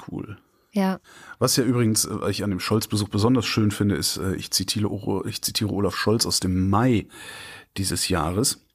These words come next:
Speaker 1: "Ich werde mich nicht einreihen in eine Gruppe von Leuten, die für ein kurzes Rein und Raus mit einem Fototermin was machen."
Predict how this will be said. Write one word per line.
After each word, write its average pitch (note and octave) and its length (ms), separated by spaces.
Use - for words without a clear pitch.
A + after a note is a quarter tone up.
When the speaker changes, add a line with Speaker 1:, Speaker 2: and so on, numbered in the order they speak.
Speaker 1:
"Ich G#2+ 180
werde G2+ 180
mich G2 180
nicht C3 260
einreihen A#2 480
in G#2+ 80
eine G2 180
Gruppe A#2+ 240
von G#2 200
Leuten, B2+ 320
die A2+ 80
für G2+ 180
ein G2 140
kurzes D3+ 500
Rein C3 220
und C3 160
Raus G#2+ 240
mit A2 100
einem G#2 160
Fototermin G2+ 640
was G#2+ 160
machen." F#2 400